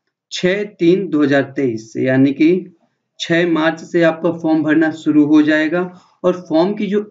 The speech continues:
अंतिम तिथि होगी, अंतिम तिथि, तिथि होगी बीस तीन,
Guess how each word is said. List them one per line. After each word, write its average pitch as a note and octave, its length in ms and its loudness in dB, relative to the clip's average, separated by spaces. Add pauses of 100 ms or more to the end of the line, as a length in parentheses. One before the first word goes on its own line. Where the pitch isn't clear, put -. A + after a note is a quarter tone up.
अंतिम F3+ 460 2
तिथि E3 300 -2
होगी, C3 340 0
अंतिम E3 520 0
तिथि, E3 420 -4
तिथि F3 300 0
होगी E3 440 2 (320)
बीस E3 480 0
तीन, B2 320 -6